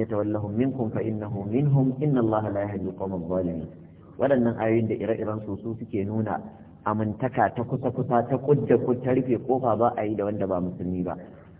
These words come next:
Ka samu wata Kirista tana dafawa wani musulmi abinci har ya ci, dan shi a gida kaɗai, to wannan akwai illa.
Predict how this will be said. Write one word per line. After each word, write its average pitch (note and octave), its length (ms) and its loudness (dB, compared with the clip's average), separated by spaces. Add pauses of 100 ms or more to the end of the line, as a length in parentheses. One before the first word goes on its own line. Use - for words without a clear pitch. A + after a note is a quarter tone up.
(180)
Ka - 160 -10
samu A#2 400 4 (320)
wata A2 160 -2
Kirista A2+ 480 0
tana A2 260 -2
dafawa G2+ 540 0 (560)
wani G#2+ 240 0
musulmi G#2+ 480 -2
abinci F#2+ 640 -4
har A#2 160 -2
ya A2 240 2
ci, - 220 -14 (840)
dan A#2+ 260 6
shi C3 300 2
a G#2+ 80 2
gida G#2 320 0
kaɗai, A2 380 -2 (160)
to A2 100 -2
wannan A2+ 240 2
akwai F#2+ 320 -6
illa. G2 320 -4